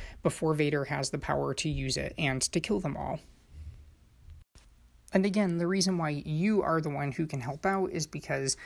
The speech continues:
you're related to, to the lady, and, um, with that, uh, bloodline, you're able to command her droid army,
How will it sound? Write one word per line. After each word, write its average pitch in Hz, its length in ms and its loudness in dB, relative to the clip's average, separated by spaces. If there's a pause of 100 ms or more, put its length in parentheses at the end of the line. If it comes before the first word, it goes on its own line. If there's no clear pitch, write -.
(200)
you're 160 160 4
related 147 420 2
to, 139 320 -2
to 139 440 -4
the 143 120 -2
lady, 196 540 2
and, 139 440 2
um, 131 320 0
with 147 160 0
that, 139 300 0 (280)
uh, 143 320 2
bloodline, 151 600 2 (280)
you're 160 200 4
able 151 240 2
to 147 100 -8
command 139 460 -2
her 139 240 0
droid 131 360 0
army, 131 440 0